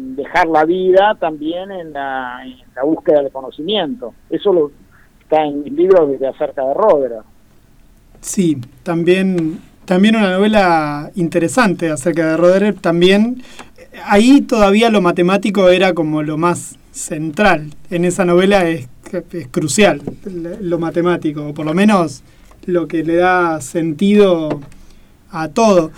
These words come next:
Speaker 2: Eh, por lo menos, eh, va, lo pienso yo.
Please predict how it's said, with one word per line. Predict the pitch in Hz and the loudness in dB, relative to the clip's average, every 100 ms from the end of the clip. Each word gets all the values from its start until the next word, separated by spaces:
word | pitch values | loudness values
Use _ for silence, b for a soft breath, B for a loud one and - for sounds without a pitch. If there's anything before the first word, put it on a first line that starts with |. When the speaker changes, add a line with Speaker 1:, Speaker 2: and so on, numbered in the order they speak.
| B B B B 247 | B B B B -4
Speaker 2:
Eh, | 170 156 151 147 | -2 -2 -6 -8
por | 160 | -8
lo | 143 | -4
menos, | 170 170 147 - - - | -2 -2 -6 -14 -20 -18
eh, | 202 - - | -18 -20 -12
va, | 170 147 160 | -10 -10 -6
lo | 170 | -4
pienso | 151 190 180 175 | 2 2 2 0
yo. | - 220 | 2 0